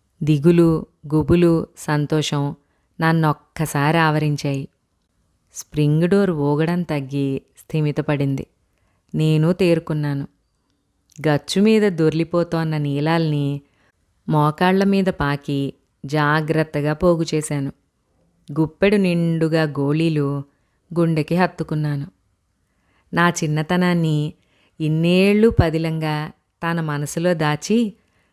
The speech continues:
స్వయంగా తెచ్చి నా కళ్ళ ముందు నిలిపిన మా నాయుడు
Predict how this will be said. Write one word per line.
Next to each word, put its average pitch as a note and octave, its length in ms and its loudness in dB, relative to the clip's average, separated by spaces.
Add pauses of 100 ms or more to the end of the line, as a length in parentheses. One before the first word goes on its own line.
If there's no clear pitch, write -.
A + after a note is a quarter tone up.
(100)
స్వయంగా F3+ 640 2
తెచ్చి D#3 600 -4 (440)
నా E3 260 0
కళ్ళ D#3+ 320 0
ముందు G3+ 260 2
నిలిపిన F#3 440 0
మా D#3+ 200 -2
నాయుడు D3+ 840 -2